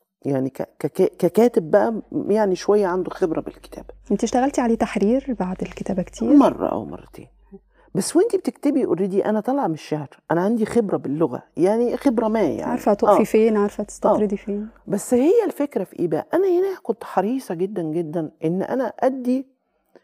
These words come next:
Speaker 1: حتى أنا قلت ال-، يعني، يعني الأصدقاء كتير الحكاية دي، إن أنا حريصة جدا إن الصوت اللي بيتكلم مثلا، أنا هتكلم عن الطفلة دي. آه. فهنا أنا ب-، ب-، بتكلم ب-،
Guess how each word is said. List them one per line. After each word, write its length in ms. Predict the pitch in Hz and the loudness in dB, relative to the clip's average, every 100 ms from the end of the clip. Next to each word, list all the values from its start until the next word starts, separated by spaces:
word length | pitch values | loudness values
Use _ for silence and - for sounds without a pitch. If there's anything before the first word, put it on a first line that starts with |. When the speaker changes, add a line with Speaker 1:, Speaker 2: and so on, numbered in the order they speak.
| _ - | _ -6
Speaker 1:
حتى 260 | 254 - | -2 0
أنا 100 | 277 | 2
قلت 380 | 226 277 320 - | 4 2 2 -2
ال-، 300 | 185 156 147 - | -2 0 -4 -2
يعني، 360 | 156 151 151 - | -2 0 -4 -6
يعني 360 | 85 117 120 117 | -8 -6 -6 -6
الأصدقاء 500 | - 165 175 220 - | -2 -2 0 -2 -2
كتير 320 | - 175 170 | -6 -4 -4
الحكاية 460 | 139 - - 107 - | -6 -14 -14 -14 -14
دي، 180 | 151 _ _ _ _ _ _ _ 196 | -18 _ _ _ _ _ _ _ 0
إن 140 | 202 | 0
أنا 240 | - 285 | 2 0
حريصة 480 | 294 - 214 285 - | 0 0 0 0 0
جدا 400 | 214 240 214 247 - | 0 0 0 -2 -2
إن 220 | 190 175 | -2 -2
الصوت 600 | 175 - - 311 311 - - - | -4 -6 0 0 -2 -10 -12 -4
اللي 140 | 196 | -2
بيتكلم 600 | 175 175 - 233 226 208 | -2 -4 -2 0 0 2
مثلا، 460 | 180 220 214 214 196 - | 0 0 -2 -4 -4 0
أنا 240 | 226 233 - _ _ _ - | 0 0 -4 _ _ _ -14
هتكلم 480 | 170 - 262 277 | -6 2 2 4
عن 120 | 196 165 | 0 -2
الطفلة 480 | 165 196 190 - | -2 -2 -2 -8
دي. 200 | 117 135 - _ _ _ _ _ _ _ _ _ _ | -8 -10 -16 _ _ _ _ _ _ _ _ _ _
آه. 180 | - 151 - _ _ _ | -8 -8 -10 _ _ _
فهنا 440 | - 196 208 294 349 | -2 0 4 4 4
أنا 380 | 294 247 269 262 | 2 0 2 0
ب-، 160 | 165 | 0
ب-، 440 | 180 170 147 165 139 | 0 0 0 0 0
بتكلم 600 | 160 - 294 320 226 156 _ - | -2 0 2 2 -2 -6 _ -10
ب-، 100 | - | -10